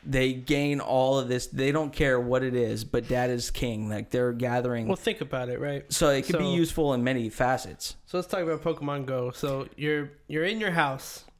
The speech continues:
Speaker 2: You
Speaker 1: Mm-hmm.
Speaker 2: see a Pokemon. You, you catch it.
Speaker 1: What'd
Speaker 2: You
Speaker 1: you,
Speaker 2: have
Speaker 1: you,
Speaker 2: photos.
Speaker 1: what'd you catch earlier?
Speaker 2: I don't know, some fucking other world Pokemon shit that
Speaker 1: Okay.
Speaker 2: came out when I was, like, done with Pokemon already.
Speaker 1: Yeah.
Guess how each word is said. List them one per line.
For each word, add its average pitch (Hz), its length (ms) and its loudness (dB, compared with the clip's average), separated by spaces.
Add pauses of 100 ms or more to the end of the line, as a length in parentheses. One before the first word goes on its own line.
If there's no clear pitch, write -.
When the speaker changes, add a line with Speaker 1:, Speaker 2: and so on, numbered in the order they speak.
(480)
Speaker 2:
You 143 80 2
Speaker 1:
Mm-hmm. 175 140 2
Speaker 2:
see 202 80 2
a 196 60 -2
Pokemon. 160 680 0 (1000)
You, 143 360 -2
you 143 140 -4
catch 147 340 -2
it. 131 200 -6
Speaker 1:
What'd 160 180 6
Speaker 2:
You - 60 4
Speaker 1:
you, 175 60 4
Speaker 2:
have 190 220 6
Speaker 1:
you, 233 60 -4
Speaker 2:
photos. 196 440 6
Speaker 1:
what'd 180 180 0
you 202 60 -2
catch 190 260 0
earlier? 180 360 0 (1200)
Speaker 2:
I 247 120 2
don't 190 160 -2
know, 170 160 2
some 214 240 -4
fucking - 340 -4
other 156 300 -2
world 139 400 -4
Pokemon 135 480 -4
shit 135 300 -6
that 131 100 6
Speaker 1:
Okay. - 140 -2
Speaker 2:
came 147 100 -2
out 131 380 -6
when 143 180 -4
I 135 100 -4
was, 139 300 -4
like, 131 260 -4
done 135 240 -4
with 131 220 -8
Pokemon 127 400 -6
already. 127 260 -4
Speaker 1:
Yeah. - 120 -2